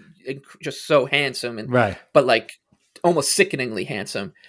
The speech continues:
Speaker 2: Yeah.
Speaker 1: Whereas Zednick is like, i-, if, if Strakowski was the front man for this, this mid two thousand
Speaker 2: Right. <laughs>
Speaker 1: hockey player band, you know, Zednick is the guy on the guitar with, like, the kind, the, what, what were those bracelets with, like, the spikes coming out of it or whatever?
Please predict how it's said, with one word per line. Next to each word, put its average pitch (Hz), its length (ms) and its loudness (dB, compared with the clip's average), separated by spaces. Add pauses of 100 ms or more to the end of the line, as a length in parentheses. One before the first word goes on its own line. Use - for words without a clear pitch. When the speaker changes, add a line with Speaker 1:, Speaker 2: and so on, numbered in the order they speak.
Speaker 2:
Yeah. 107 100 -2
Speaker 1:
Whereas 143 240 4
Zednick 151 360 2
is 135 100 -8
like, 123 340 -4
i-, 202 240 -8
if, 160 160 2
if 165 140 0
Strakowski 185 460 -2
was 160 120 -2
the 151 80 0
front 175 280 0
man 139 260 -2
for 135 180 -6
this, 127 300 -8
this 135 220 -8
mid 147 160 -2
two 175 80 4
thousand 131 380 0
Speaker 2:
Right. 147 80 -4
<laughs> - 20 -
Speaker 1:
hockey 139 180 -2
player 127 260 -2
band, 143 480 2 (300)
you 156 80 -8
know, 139 80 0
Zednick 151 400 2
is 139 140 -2
the 143 80 -6
guy 135 260 2
on 123 80 -8
the 110 60 -14
guitar 131 500 0
with, 127 160 -8
like, 127 200 0
the 110 80 -4
kind, 131 340 -2
the, 127 160 -4 (160)
what, 139 240 -6
what 143 140 -4
were 143 60 -6
those 127 180 -4
bracelets 135 520 0
with, 123 120 -6
like, 113 140 -4
the 101 80 -8
spikes - 400 2
coming 131 260 -8
out 120 180 -4
of - 80 -4
it 123 100 -2
or 120 80 -2
whatever? 107 360 -2